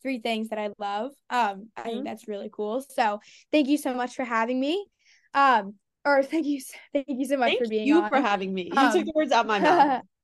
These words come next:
Speaker 1: Yes. <laughs> Um, right. Everybody, thank you for listening as well. As always, you can find me on Instagram at Pepper Persley and on TikTok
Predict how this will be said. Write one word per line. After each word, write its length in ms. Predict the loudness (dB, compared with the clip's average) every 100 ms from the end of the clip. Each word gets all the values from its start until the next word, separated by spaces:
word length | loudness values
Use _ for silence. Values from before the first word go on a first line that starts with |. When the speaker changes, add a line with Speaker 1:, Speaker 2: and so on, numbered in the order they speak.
| -20 -20 -8 0 4
Speaker 1:
Yes. 500 | 6 6 4 -2 -10
<laughs> 720 | -10 -10 -12 -16 -20 -20 -6 4
Um, 460 | 6 6 4 -10 -20 _
right. 400 | -2 2 2 0 -2
Everybody, 520 | -2 -2 -6 -4 -4
thank 240 | -4 -6
you 100 | -8
for 100 | -6
listening 420 | -4 -4 -6 -6 -6
as 140 | -2
well. 360 | 2 4 4 2
As 220 | 2 0
always, 400 | 0 -2 -2 -8
you 60 | -8
can 140 | -8
find 300 | -4 -4 -4
me 320 | -4 -4 -6 -8 -12
on 200 | -10 -10 -6
Instagram 560 | -6 -6 -4 -2 -2
at 120 | -4 -6
Pepper 260 | -4 -4 -2
Persley 520 | -4 -4 -4 -4 -4 _ _ _ -10
and 160 | -8
on 140 | -8 -6
TikTok 640 | -2 -2 0 0 0 -4